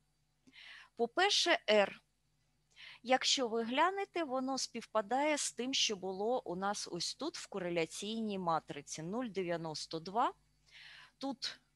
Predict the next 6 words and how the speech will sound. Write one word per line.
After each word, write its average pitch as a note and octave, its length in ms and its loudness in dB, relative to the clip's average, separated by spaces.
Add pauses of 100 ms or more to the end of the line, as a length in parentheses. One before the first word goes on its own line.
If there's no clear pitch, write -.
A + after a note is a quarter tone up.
(340)
без G3 400 0
округлення C#4 680 0
нуль G#3+ 240 -2
дев'ять G#3+ 420 -2
один F3 320 -4
сім. - 400 -8